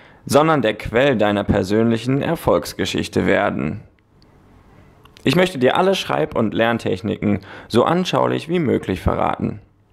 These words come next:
Bei Schreib enthülle ich alle Uni-Geheimnisse. Glaub mir, ein erfolgreiches Studium ist einfacher, als du denkst.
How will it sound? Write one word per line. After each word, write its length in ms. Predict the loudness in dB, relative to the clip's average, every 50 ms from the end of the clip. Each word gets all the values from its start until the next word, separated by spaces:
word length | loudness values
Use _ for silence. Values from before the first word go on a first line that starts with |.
| _ _ _ _ _ -20 _ -20 -20 -20 -20 -20 -20 _ _ -20 -4 0
Bei 180 | 0 2 2
Schreib 540 | 0 -2 -2 0 0 2 0 -2 -2 -8 -16 -16 _ _
enthülle 380 | -2 -2 0 2 2 2 4 4
ich 260 | 2 0 -2 -4 -2
alle 340 | 0 2 2 4 2 2 2 -2 -4
Uni-Geheimnisse. 920 | -2 -2 0 0 0 0 0 0 0 0 0 -2 -2 -4 -4 -4 -6 -6 -6 -8 -14 -20 -20 _ _ -20 -20 -20 -20 -20 -20 -20 -20 -20 -20 -20 -20 -20 -20 -20 -20 -20 -20 -18 -16 -8
Glaub 280 | 0 2 2 2 2 0
mir, 200 | -4 -4 -4 -6 -8 -16 _ _ _ _ _ _ _ _ -20 -14 -4
ein 140 | -2 2 2
erfolgreiches 600 | 2 2 2 2 2 2 0 -2 -4 -2 -2 -4
Studium 400 | -4 -2 0 2 2 4 2 2
ist 200 | 0 -2 -4 -4
einfacher, 460 | -4 -2 -2 -2 -2 -4 -2 -2 -2 -2
als 220 | -2 -4 -4 -4
du 80 | -6 -2
denkst. 500 | -2 -2 -2 -2 -4 -8 -10 -16 -20